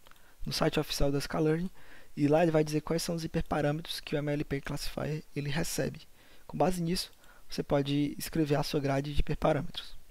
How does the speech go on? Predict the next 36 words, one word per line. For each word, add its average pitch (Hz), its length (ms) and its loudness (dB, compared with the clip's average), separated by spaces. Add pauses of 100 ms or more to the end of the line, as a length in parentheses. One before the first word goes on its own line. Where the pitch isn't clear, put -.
(160)
beleza? 139 260 -2 (1120)
Eu 143 140 -2
vi 143 120 0
lá 165 220 4
que 180 120 0
ele 156 80 2
recebe 143 580 0 (280)
tangente 143 260 -2
hiperbólica 160 480 2
e 175 40 6
relu 165 380 4 (540)
no 160 80 -2
hiperparâmetro 170 540 4
ativação, 165 420 2
então 135 180 -2
eu 151 40 -2
botei 156 240 2
aqui - 160 12
já 156 200 6 (220)
uma 147 140 2
tupla 156 480 2 (180)
que 165 220 0
recebe 160 300 2
esses 190 220 0
dois. 139 280 -2 (800)
Aqui - 260 -4
em - 20 -2
cima 170 440 0
ele 156 180 0
recebe 147 340 2
um 156 80 0
range 165 520 2 (840)
no 139 100 -4
valor, 139 640 2 (1500)
é, 135 320 -2
inteiro, 156 520 2